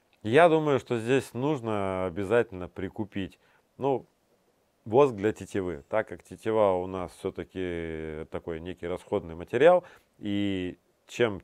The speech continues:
м, лучше мы будем за ним ухаживать, то есть, ну, обувь же мы мажем кремом, также и здесь нужно её смазывать, чтобы она оставалась как можно дольше эластичной и подольше прослужила. Он стоит не так дорого, но это обязательно в сумочке надо иметь. Кроме того,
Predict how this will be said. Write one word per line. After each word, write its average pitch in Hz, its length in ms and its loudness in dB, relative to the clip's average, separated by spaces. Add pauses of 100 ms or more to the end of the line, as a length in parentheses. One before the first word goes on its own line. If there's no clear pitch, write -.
м, 87 480 -16
лучше 104 340 -6
мы 90 100 -10
будем 87 220 -8
за 87 120 -10
ним 90 240 -12
ухаживать, 147 580 2 (220)
то 85 100 -10
есть, 76 140 -12
ну, 120 240 -8
обувь 90 360 -4
же 87 80 -10
мы 95 120 -10
мажем 110 280 -8
кремом, 78 340 -12 (240)
также 107 380 0
и 101 40 -4
здесь 101 280 -4
нужно 98 280 -8
её 98 140 -2
смазывать, 110 420 -2
чтобы - 240 -8
она 87 160 -8
оставалась 87 440 -6
как - 180 -14
можно 82 380 -12
дольше 85 340 -12
эластичной 87 520 -14
и 69 40 -20
подольше 85 380 -14
прослужила. 78 600 -16 (680)
Он 104 120 -8
стоит 90 320 -6
не 85 80 -14
так 92 180 -6
дорого, 87 480 -4
но 82 360 -14
это 90 200 -10
обязательно 85 380 -8
в - 40 -20
сумочке 90 400 -14
надо 78 280 -12
иметь. 73 200 -18 (840)
Кроме 120 340 4
того, 107 500 2